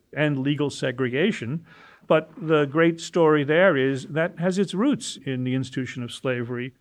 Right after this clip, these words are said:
and the African American community creates the tactics which will inspire all Americans as to the love of freedom. So what did I just say? Two things happened in slavery. Tremendous exploitation,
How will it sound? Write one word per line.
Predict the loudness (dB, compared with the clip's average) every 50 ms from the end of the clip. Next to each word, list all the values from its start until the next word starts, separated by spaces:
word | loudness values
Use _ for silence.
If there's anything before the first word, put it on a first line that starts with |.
| _ _ _ _ _ _ _
and | -4 -4 -2 -2 -2
the | -2 0 2
African | 4 4 2 2 0 -2 -2 -2
American | 0 2 2 2 2 0 -2 -4
community | -4 -4 -2 -2 0 0 0 0 -2 -2
creates | -4 -6 -8 -6 -2 0 2 2 0 0 -2 -6 -8 -10 -12 _ _ _ _ _ _ _ -8
the | -8 -8
tactics | -8 -4 0 2 4 4 2 0 -2 -2 -2 -2 -4 -10 -14 -14 _ _
which | _ -6 -6 -4 -4 -4
will | -2 0 0 2 2 0 0 -2 -6 _ _ _ -8
inspire | -6 -6 -6 -4 0 0 2 4 6 4 4 6
all | 4 4 4 4 4
Americans | 2 2 2 2 0 0 -2 -4 -4 -4 -4 -6 -8 -12 _ _ _ _ _ -14 -8
as | -6 -6 -6 -6 -6
to | -8 -8 -8
the | -6 -6 -8 -8 -6
love | -2 -2 0 0 -2 -4
of | -8 -10 -10 -16 _ _
freedom. | -2 -2 0 0 -2 -6 -10 -14 _ _ _ _ 0
So | 6 6 8
what | 8 8 6 6
did | 6 4
I | 4 4
just | 4 2 2 0 2
say? | 2 4 4 2 0 -4 -12 _ _ _ _ _ _ _ _ _ _ _ _ _ _ _ _ 0
Two | 4 4 4
things | 6 6 4 4 4 4
happened | 2 2 2 0 -2 -4
in | -6 -6
slavery. | -8 -8 -8 -8 -8 -8 -10 -12 -14 -18 -20 _ _ _ _ _ _ _ _ _ _ _ _ _ -6
Tremendous | -2 0 0 2 2 4 4 6 6 6 6 4 4 4
exploitation, | 2 2 2 0 0 0 2 2 2 0 -2 -2 -2 -2 -4 -4 -6 -6